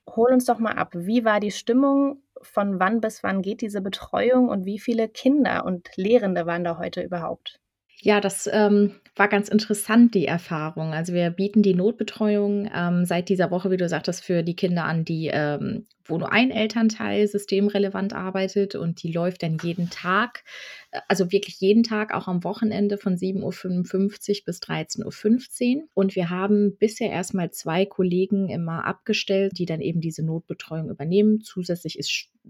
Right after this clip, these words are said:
Speaker 2: sind Schulleitungsmitglieder dort vor Ort.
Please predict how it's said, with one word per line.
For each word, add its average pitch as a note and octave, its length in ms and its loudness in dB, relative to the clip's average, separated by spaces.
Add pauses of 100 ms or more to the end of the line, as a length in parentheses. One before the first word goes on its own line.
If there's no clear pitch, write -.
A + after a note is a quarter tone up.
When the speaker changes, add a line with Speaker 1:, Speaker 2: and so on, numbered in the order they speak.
(120)
Speaker 2:
sind D#3 140 -2
Schulleitungsmitglieder C#3 1200 -4
dort B2 260 -8
vor - 140 -10
Ort. - 340 -8